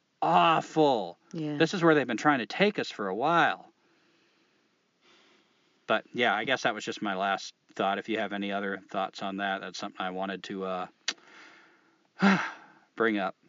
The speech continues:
Speaker 1: <laughs>
Speaker 2: Nope. I'm just trying to stay focused, and, um, I know,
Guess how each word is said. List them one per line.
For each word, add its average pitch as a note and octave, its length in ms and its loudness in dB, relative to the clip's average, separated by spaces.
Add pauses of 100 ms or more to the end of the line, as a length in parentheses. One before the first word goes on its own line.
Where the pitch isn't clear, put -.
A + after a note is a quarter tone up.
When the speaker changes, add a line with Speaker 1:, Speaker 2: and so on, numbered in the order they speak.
(160)
Speaker 1:
<laughs> A2 100 -2 (300)
Speaker 2:
Nope. F3 340 2 (1040)
I'm C4 120 8
just C4 200 4
trying C4+ 200 6
to B3 80 4
stay B3+ 320 6
focused, B3 680 4
and, F#3 300 4
um, E3 480 2 (600)
I F#3+ 80 2
know, F#3 360 4